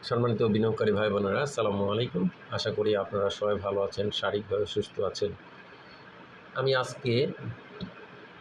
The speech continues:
সতেরোই জুলাই বৃহস্পতিবার দুই হাজার পঁচিশ এই ভিডিও আলোচনা করছি এবং আমার আজকের আলোচনার শিরোনাম হচ্ছে চার গুণ মানি ফ্লো বেড়ে যাওয়া শেয়ারটি সুপার, সুপার আপ ট্রেন্ডে।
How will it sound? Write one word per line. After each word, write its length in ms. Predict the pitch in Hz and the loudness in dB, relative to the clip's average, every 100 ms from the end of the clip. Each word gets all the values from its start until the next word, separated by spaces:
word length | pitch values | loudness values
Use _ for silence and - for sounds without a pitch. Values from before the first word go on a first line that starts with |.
| - | -4
সতেরোই 400 | 135 131 139 139 | 2 2 4 4
জুলাই 360 | 127 123 123 147 202 - - - | 4 4 4 2 -2 -6 -20 -4
বৃহস্পতিবার 580 | 113 117 - 110 117 127 | 2 2 2 0 2 0
দুই 140 | 113 107 | 2 2
হাজার 200 | 107 104 | 4 2
পঁচিশ 480 | - 107 - 139 135 123 | 0 -2 -2 -2 -2 0
এই 140 | 107 | 0
ভিডিও 260 | 98 101 98 | 0 2 2
আলোচনা 340 | 98 - 98 | 2 -2 -4
করছি 340 | 95 90 - 151 190 | -4 -4 0 2 4
এবং 180 | 104 104 | 2 2
আমার 240 | 101 104 104 | 0 0 0
আজকের 400 | 113 - - 135 | -2 -4 0 2
আলোচনার 460 | 110 107 123 123 127 - - | 2 2 0 0 -2 -4 -8
শিরোনাম 440 | - 117 117 135 131 | -2 0 2 2 2
হচ্ছে 360 | 139 - 120 120 - - - - - - - - - - - | 0 -2 0 0 -2 -16 -20 -20 -20 -20 -20 -20 -20 -14 -2
চার 380 | 165 156 170 185 | 2 4 4 4
গুণ 340 | 156 170 170 185 | 6 6 6 6
মানি 240 | 170 143 143 | 6 4 2
ফ্লো 200 | 165 180 180 | 4 6 6
বেড়ে 240 | 151 131 127 | 6 4 6
যাওয়া 220 | 131 151 | 6 4
শেয়ারটি 420 | 156 - - 135 190 | 4 4 2 4 2
সুপার, 460 | - 139 143 135 123 | 2 2 4 4 2
সুপার 380 | 120 - 190 151 | 0 0 4 4
আপ 100 | 113 | 2
ট্রেন্ডে। 340 | - 104 92 | 0 0 2